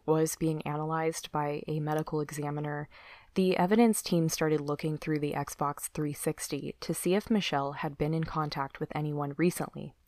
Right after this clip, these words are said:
A source I found shows that Michelle was actively playing Final Fantasy two days before Harmony's body was found.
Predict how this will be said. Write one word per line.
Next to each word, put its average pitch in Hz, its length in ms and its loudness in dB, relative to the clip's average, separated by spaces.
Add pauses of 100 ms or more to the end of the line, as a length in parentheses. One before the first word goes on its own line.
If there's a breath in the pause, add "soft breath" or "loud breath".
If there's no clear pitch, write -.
(220)
A 175 80 2
source 247 300 6
I 262 80 8
found 160 380 2 (100)
shows 160 460 4
that 156 200 0
Michelle 165 380 4
was 185 200 2
actively 156 520 0
playing 147 440 -4
Final 180 340 2
Fantasy 160 600 -2 (440 loud breath)
two 247 200 4
days 226 280 8
before 156 400 4
Harmony's 147 480 0
body 143 320 2
was 143 260 -2
found. 147 440 -2